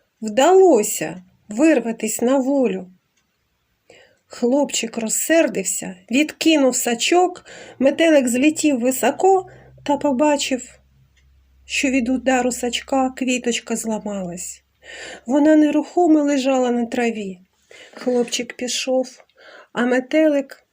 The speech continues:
ще довго сидів біля своєї поломаної подружки та гірко-гірко плакав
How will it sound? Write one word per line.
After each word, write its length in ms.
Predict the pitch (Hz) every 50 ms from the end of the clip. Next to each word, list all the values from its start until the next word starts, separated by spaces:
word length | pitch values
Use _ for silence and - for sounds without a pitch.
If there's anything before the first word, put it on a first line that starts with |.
| _ _
ще 280 | - - - - 269 240
довго 580 | 226 220 285 330 370 370 339 294 277 311 311
сидів 680 | 302 - - 277 269 233 233 240 233 220 226 - - - -
біля 240 | 233 220 214 208 220
своєї 380 | 220 - - 214 202 208 202 202
поломаної 680 | 196 220 220 233 233 226 226 226 214 214 202 185 196 208
подружки 840 | 190 190 180 180 190 208 254 277 269 - - - - - 180 180 _ _ _ _ - - - - - - - - - - _ _ _ _ _ _ _ _ _ _ _
та 160 | - 226 240
гірко-гірко 1080 | 240 - 240 - - 285 330 359 330 330 - 277 262 240 - 240 226 233 233 - - 233
плакав 680 | 233 - 233 226 226 220 214 - - 175 - - _